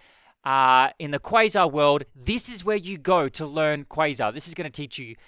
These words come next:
everything you need to know. We're actually gonna go relatively in depth, and we're gonna touch all the bases in Quasar." And then I get to build rapport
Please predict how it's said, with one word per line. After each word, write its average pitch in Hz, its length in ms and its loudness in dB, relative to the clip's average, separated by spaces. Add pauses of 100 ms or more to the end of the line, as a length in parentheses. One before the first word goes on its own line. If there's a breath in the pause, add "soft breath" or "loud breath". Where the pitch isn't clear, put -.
(260 soft breath)
everything 240 400 -2
you 185 120 -8
need 170 140 -4
to 151 80 -2
know. 147 320 4 (200 soft breath)
We're 156 80 -2
actually 208 240 0
gonna 175 180 -6
go 143 360 6 (180 soft breath)
relatively 170 600 -2
in 135 100 -10
depth, 135 260 0
and 139 80 -10
we're 135 60 -8
gonna 135 140 -10
touch - 280 -6
all 170 120 -6
the 170 80 -6
bases 135 400 -2
in 127 80 -14
Quasar." 123 560 2 (320 loud breath)
And 214 200 -4
then 277 200 2
I 214 200 -2
get 302 200 -6
to 254 100 -4
build 202 400 -4
rapport 165 840 -2